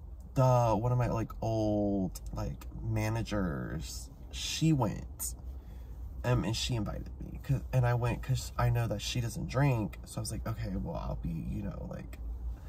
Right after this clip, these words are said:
I'll be some sober support for you, 'cause I can't drink tonight either," so,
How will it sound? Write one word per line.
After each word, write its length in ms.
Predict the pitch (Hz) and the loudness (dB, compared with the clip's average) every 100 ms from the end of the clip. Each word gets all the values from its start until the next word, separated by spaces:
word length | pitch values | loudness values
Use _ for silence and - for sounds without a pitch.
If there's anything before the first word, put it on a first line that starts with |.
| - - - - | -12 -12 2 10
I'll 140 | 175 | 10
be 120 | 185 | 10
some 240 | 180 180 143 | 6 6 6
sober 400 | - 160 135 127 | 8 8 8 4
support 500 | - - - 123 - | 2 0 4 2 2
for 120 | 113 | -2
you, 260 | 90 - - | -2 -2 -4
'cause 160 | 131 - | -4 0
I 160 | 123 | 2
can't 300 | 123 - 117 | 2 0 -2
drink 240 | - 107 - | 0 -2 -2
tonight 260 | - 101 - | -4 -4 2
either," 340 | 143 - - | 2 2 -2
so, 640 | - - 69 64 65 104 | -6 -4 -2 -2 -2 -2